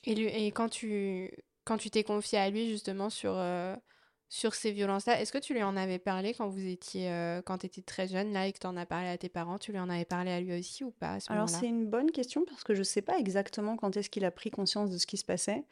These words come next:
Speaker 1: Mm.
Speaker 2: Ça fait partie de son trauma vu qu'il était dans la pièce.
Speaker 1: Ouais.
Speaker 2: Donc,
Speaker 1: C'est
Speaker 2: euh,
Speaker 1: sûr.
Speaker 2: c'est un truc dont il faut qu'il prenne la mesure aussi, c'est que même s'il dormait, euh, il y a beaucoup de choses que le corps enregistre, euh,
Speaker 1: Mm.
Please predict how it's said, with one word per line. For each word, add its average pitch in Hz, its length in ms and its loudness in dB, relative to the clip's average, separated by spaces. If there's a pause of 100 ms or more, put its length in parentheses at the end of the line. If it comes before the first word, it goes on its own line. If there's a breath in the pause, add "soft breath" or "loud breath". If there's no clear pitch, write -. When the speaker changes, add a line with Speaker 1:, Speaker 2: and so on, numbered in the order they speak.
(160 loud breath)
Speaker 1:
Mm. 240 40 -12 (240 loud breath)
Speaker 2:
Ça 208 220 6
fait 285 140 2
partie 208 280 -2
de - 60 -8
son 180 160 2
trauma 202 360 2
vu 185 140 -4
qu'il 175 180 -8
était 175 160 0
dans 170 100 2
la 156 100 2
pièce. 233 420 0 (100)
Speaker 1:
Ouais. 220 240 -4 (300)
Speaker 2:
Donc, 180 320 4
Speaker 1:
C'est 202 60 4
Speaker 2:
euh, 175 400 8
Speaker 1:
sûr. 208 80 -4
Speaker 2:
c'est 170 500 4
un 180 80 6
truc 196 220 0
dont 190 100 6
il - 140 -2
faut - 100 -4
qu'il - 160 -6
prenne 180 200 0
la 170 80 4
mesure 175 400 2
aussi, 247 280 -2
c'est 170 160 -4
que 175 140 -2
même 180 180 4
s'il 180 300 -2
dormait, 180 440 6
euh, 160 300 6
il 165 60 0
y 165 60 4
a 160 40 4
beaucoup 165 420 2
de - 60 -10
choses 208 180 8
que 208 120 4
le 175 100 6
corps 170 320 4
enregistre, 170 720 4
euh, 165 360 4
Speaker 1:
Mm. - 40 -4